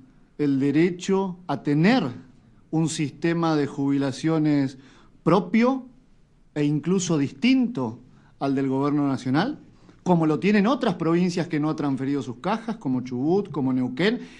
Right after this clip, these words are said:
que por otra parte no requieren asistencia del gobierno federal para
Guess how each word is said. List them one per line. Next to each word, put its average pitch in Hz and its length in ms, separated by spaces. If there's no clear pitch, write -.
que 160 120
por - 440
otra 147 240
parte 208 460
no 151 220
requieren 180 580
asistencia 156 1000
del 147 200
gobierno 151 420
federal 151 640
para 156 640